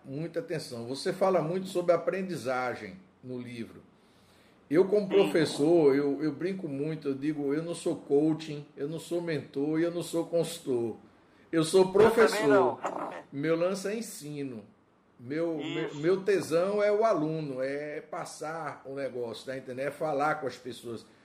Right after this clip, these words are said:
Speaker 1: É o
Speaker 2: Eu
Speaker 1: conhecimento.
Speaker 2: também, mesma, mesma identidade, Jorge.
Speaker 1: Aí, pô, quando se fala de aprendizagem, aquilo ali é um imã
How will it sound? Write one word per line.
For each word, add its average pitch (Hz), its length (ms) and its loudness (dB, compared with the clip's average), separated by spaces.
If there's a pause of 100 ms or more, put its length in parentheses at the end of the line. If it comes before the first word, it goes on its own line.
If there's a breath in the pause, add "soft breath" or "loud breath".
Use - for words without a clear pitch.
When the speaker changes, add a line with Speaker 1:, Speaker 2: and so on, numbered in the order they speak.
(220 soft breath)
Speaker 1:
É 123 180 0
o 147 40 2
Speaker 2:
Eu - 20 -6
Speaker 1:
conhecimento. 160 720 0
Speaker 2:
também, 165 360 -6
mesma, 151 240 -12
mesma 208 280 -8
identidade, 180 960 -6 (120)
Jorge. 143 400 -6 (160)
Speaker 1:
Aí, 165 140 -6
pô, 208 320 2
quando 233 220 -6
se - 200 -10
fala 208 300 0
de 190 100 -2
aprendizagem, 170 1080 -4
aquilo 180 360 -4
ali 175 360 -2
é 196 60 -2
um 214 140 -4
imã 165 480 -6